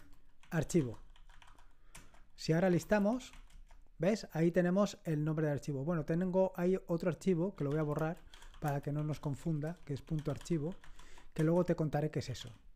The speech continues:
L S menos L A, ya lo tienes ahí, archivo. Si ahora ya creo otro archivo que sea archivo, como ves aquí,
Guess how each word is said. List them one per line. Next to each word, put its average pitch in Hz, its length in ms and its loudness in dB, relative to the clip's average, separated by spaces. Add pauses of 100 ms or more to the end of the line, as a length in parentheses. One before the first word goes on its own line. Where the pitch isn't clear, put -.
(260)
L 180 200 4
S 185 180 2
menos 147 300 -2
L 185 180 4
A, 247 200 2
ya 160 120 2
lo 156 100 2
tienes 160 280 0
ahí, 220 200 2
archivo. 143 520 0 (320)
Si - 160 6
ahora 220 120 10
ya 233 220 8
creo 202 380 6
otro 185 200 4
archivo 151 600 4 (260)
que 156 140 0
sea 185 400 4
archivo, - 1800 -2 (800)
como 151 240 0
ves 160 160 2
aquí, 220 380 0